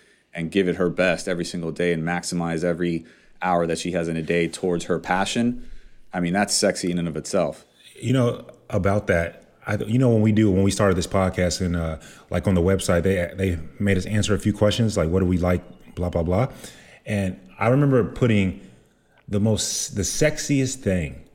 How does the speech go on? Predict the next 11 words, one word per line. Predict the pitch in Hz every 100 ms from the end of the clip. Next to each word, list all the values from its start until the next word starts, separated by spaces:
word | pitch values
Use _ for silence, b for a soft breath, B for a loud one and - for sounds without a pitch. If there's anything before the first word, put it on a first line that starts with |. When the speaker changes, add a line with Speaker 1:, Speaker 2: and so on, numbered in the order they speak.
| _ _
Speaker 2:
that | 85 90 87 - - _
for | _ -
my | 98 92
future | - 107 101
wife | 92 92 87
w-, | - - - _ _
would | - 101
be | 90 101
when | 92 92
I | 92
can | - 87 -